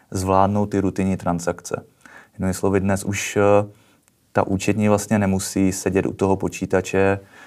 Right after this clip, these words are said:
nebo u té účetní knihy a manuálně tam opisovat nějaké údaje z faktur, ale často jim v tom pomáhají, eh, ti roboti. A to účetnictví se vlastně vyvíjí a je ve vztahu,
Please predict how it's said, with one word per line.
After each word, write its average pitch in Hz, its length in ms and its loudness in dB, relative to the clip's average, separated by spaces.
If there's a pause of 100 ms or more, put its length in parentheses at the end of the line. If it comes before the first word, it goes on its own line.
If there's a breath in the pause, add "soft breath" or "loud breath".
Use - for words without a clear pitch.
(100)
nebo 95 180 2
u - 80 2
té 95 340 4
účetní 98 560 -2
knihy 98 540 0
a 92 180 0
manuálně 95 580 0
tam 98 160 -4
opisovat 92 560 -6
nějaké 92 480 -4
údaje 95 440 -2
z 104 60 -10
faktur, - 520 -6 (500 loud breath)
ale 95 600 4
často - 340 -4
jim 95 160 0
v - 100 -10
tom 98 180 0
pomáhají, 92 920 -2
eh, - 40 -8 (400)
ti - 160 -4
roboti. 85 480 -4 (420 loud breath)
A - 80 -2
to 107 140 0
účetnictví 104 720 -2
se 101 140 -2
vlastně 101 340 0
vyvíjí 101 540 2
a 95 80 -2
je 98 120 2
ve 98 120 0
vztahu, 104 640 -2